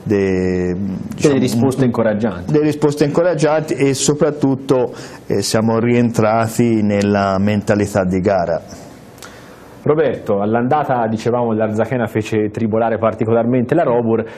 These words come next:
Speaker 2: entrò a un certo punto della partita questo attaccante classe novantuno Michele Vano, un vero e proprio gigante che mise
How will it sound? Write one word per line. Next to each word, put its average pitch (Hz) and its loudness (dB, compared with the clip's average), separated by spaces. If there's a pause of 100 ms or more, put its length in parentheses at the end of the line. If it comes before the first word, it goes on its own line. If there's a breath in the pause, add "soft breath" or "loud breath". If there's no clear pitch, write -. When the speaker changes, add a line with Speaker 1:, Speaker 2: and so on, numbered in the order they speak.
(160 loud breath)
Speaker 2:
entrò 120 2
a - 2
un 123 -2
certo 117 -2
punto 117 -2
della 120 0
partita 117 0
questo 110 -2
attaccante 113 0
classe 117 -2
novantuno 117 0
Michele 127 0
Vano, 120 0
un 104 -2
vero 107 0
e - -2
proprio 113 0
gigante 104 0 (380 loud breath)
che 113 2
mise 110 2